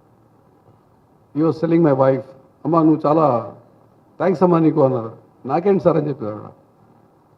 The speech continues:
"నువ్వు ఆయన కొంచెం పని చేసుకోవడానికి పూర్తిగా వదలబట్టి ఆయన అసలు మిమ్మల్ని అందరూ వదిలేసి పని చేసుకోగలుగుతున్నాడు" అని అన్నారు ఆయన. So, ఈ సందర్భంగా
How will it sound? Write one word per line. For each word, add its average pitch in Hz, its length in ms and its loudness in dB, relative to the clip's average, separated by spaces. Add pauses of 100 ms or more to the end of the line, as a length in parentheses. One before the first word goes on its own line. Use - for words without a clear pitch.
(2250)
"నువ్వు 175 220 2
ఆయన 160 160 2
కొంచెం 151 600 -4
పని 175 160 0
చేసుకోవడానికి 175 560 2
పూర్తిగా 180 420 -6
వదలబట్టి 175 600 -4 (720)
ఆయన 147 160 -6
అసలు 143 240 -8
మిమ్మల్ని 147 300 -8
అందరూ 180 200 -2
వదిలేసి 175 260 -4
పని 185 220 -4
చేసుకోగలుగుతున్నాడు" 151 840 -4 (1700)
అని 170 120 0
అన్నారు 147 260 2
ఆయన. 123 240 -6 (2250)
So, 156 60 -2
ఈ 143 60 -2
సందర్భంగా 156 720 -2